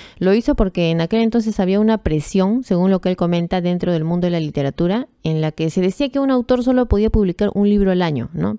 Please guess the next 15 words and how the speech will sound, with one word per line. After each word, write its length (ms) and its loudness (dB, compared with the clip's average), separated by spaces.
Y 220 -2
él, 240 0
al 160 -2
ver 180 -2
que 100 -4
él 100 -2
podía 240 0
hacer 260 -2
dos 180 0
al 160 0
año, 280 0
se 100 -2
sentía 320 -2
como 240 -4
que 220 -6